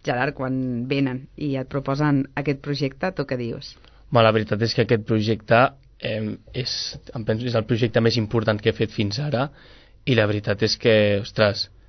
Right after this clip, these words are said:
Speaker 2: això és un pas molt gran per des de que vaig començar a fer coses senzilles. Vaig començ-, el primer projecte que vaig fer de, de gran impacte va ser el que vaig fer per la Federació de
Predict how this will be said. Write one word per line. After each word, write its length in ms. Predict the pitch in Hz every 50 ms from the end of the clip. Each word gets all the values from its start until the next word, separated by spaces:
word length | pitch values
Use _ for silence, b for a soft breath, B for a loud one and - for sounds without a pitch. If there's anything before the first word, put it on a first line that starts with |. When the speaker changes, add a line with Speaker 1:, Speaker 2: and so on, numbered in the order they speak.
| b b b b b b b b b
Speaker 2:
això 160 | - - - 117
és 80 | 110
un 120 | 113 113 104
pas 160 | 113 113 110
molt 200 | 120 117 120 117
gran 300 | 113 110 107 107 110 113
per 220 | 104 131 127 117 113
des 180 | 104 113 107 104
de 260 | 107 104 98 98 98 -
que 80 | 107
vaig 220 | 98 101 101 98 - - - - - - - - -
començar 440 | - - 117 107 107 110 110 - 117
a 60 | 104
fer 320 | - - 107 104 104 101 98 -
coses 260 | - 107 101 107 -
senzilles. 760 | - - 101 98 98 101 110 123 120 117 123 147 170 - - -
Vaig 140 | - - -
començ-, 420 | - 113 107 107 107 104 - - - -
el 120 | 110 104
primer 240 | - 117 113 123 120
projecte 420 | 139 143 131 135 139 135 - 123
que 100 | 117 123
vaig 200 | 113 113 113 - -
fer 240 | - 117 110 104 107 B B B B B B B B B -
de, 180 | 117 110 107 107 104 104 104 101 98 101 101 104 101 - - - - - - - -
de 140 | - - 113
gran 160 | 107 110 107
impacte 420 | 110 110 107 117 113 110 - 143 139
va 100 | 131 123
ser 160 | - - 123
el 60 | 120
que 100 | 120 127
vaig 160 | 113 107 107 - -
fer 100 | 123 113
per 160 | - 113 107
la 320 | 107 107 104 104 101 101 101
Federació 460 | - 104 104 101 101 104 - - 113 107
de 120 | 107